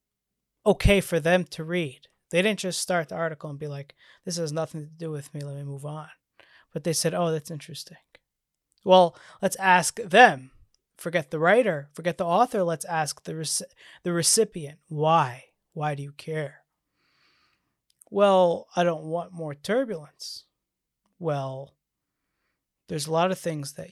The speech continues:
you, uh, you might, you might fe-, um, meet discomfort in the future. Why is this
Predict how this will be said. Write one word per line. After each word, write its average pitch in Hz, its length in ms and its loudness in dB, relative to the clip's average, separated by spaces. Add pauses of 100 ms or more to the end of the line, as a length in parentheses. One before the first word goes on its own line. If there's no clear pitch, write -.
(140)
you, 143 200 -16
uh, 147 240 -20 (600)
you 165 140 -14
might, 151 440 -8
you 175 100 -10
might 160 280 -10
fe-, - 360 -12 (100)
um, 139 420 -8 (200)
meet 180 320 -8
discomfort 160 600 -6
in 143 80 -12
the 143 60 -14
future. 151 580 -16
Why 165 220 -2
is 151 140 -6
this 156 220 -8